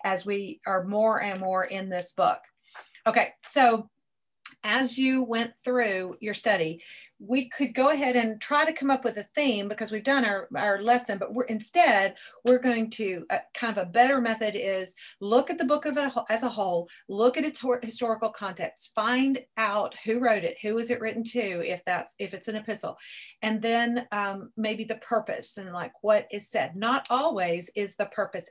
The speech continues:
absolutely stated. As John said, "I am writing to you."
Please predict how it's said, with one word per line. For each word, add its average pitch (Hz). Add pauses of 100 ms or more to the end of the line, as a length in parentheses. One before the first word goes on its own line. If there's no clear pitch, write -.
absolutely 202
stated. 170
As 170
John 220
said, 185
"I 247
am 185
writing 208
to 175
you." 190